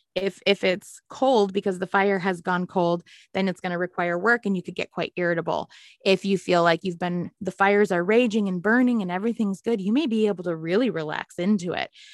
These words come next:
And I know some of you, as you, uh, have been posting in Discord, it's been a really good week of revelations into some of the things you need to do in your life, and you've been really working forward towards it.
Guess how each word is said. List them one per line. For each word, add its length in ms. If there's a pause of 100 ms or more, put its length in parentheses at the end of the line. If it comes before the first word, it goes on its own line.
(140)
And 140
I 80
know 140
some 200
of 140
you, 180
as 240
you, 140 (100)
uh, 280
have 180
been 160
posting 360
in 120
Discord, 480 (260)
it's 120
been 100
a 80
really 320
good 400
week 320
of 160
revelations 720
into 200
some 240
of 40
the 120
things 320
you 60
need 180
to 80
do 200
in 120
your 120
life, 300
and 120
you've 140
been 140
really 220
working 420
forward 420
towards 280
it. 200